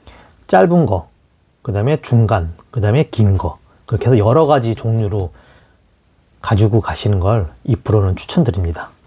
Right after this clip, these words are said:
종류마다 조금씩 조금씩 해서 챙겨 가시면은 포인트마다 그날의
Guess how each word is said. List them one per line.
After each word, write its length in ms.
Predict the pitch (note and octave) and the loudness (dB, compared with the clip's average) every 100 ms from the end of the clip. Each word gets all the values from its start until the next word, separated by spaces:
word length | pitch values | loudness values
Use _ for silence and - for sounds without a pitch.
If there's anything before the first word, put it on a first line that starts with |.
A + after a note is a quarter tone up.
| - - | -20 -4
종류마다 800 | A#2 C3 D#3 C3+ A#2 A#2 B2+ | 2 4 6 4 4 2 2
조금씩 340 | - G3+ F3+ - | 2 0 0 -4
조금씩 480 | D#3+ D3 - C3+ D#3+ | -6 -6 -6 -8 -4
해서 300 | E3+ G3 - - - - _ | -2 -2 -4 -20 -20 -20 _
챙겨 460 | - A3 G3+ D#3 | -2 2 2 2
가시면은 560 | - A2+ - G2 D#3 G#2+ - _ _ - | -2 -6 -4 -2 0 -2 -6 _ _ -4
포인트마다 760 | G3+ A3 - B2+ G#2 A#2 - _ _ _ _ | 0 0 0 -4 -2 -4 -6 _ _ _ _
그날의 500 | - A#2+ G#2+ G#2 C#3+ | -2 2 2 0 -4